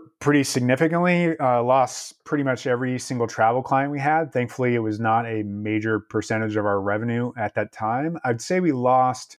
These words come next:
around two hundred K in lost revenue a month, but it, a lot of that bounced back pretty quickly. And we're, knock on wood, thank-, thankful to be above that previous range today, um, and especially in January. So feeling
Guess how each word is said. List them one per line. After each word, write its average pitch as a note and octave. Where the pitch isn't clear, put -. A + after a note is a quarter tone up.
around C3
two -
hundred B2
K A#2+
in B2+
lost C#3
revenue D3+
a A#2
month, B2+
but C3
it, B2+
a A#2+
lot C3+
of C3
that A#2+
bounced A2+
back G#2+
pretty G#2
quickly. F#2+
And A#2
we're, A2
knock A#2+
on B2
wood, C#3+
thank-, B2+
thankful B2
to A#2+
be A2+
above A2+
that A2+
previous A2+
range A2
today, A#2+
um, G#2+
and A2
especially G#2
in G2
January. F3+
So C3
feeling C3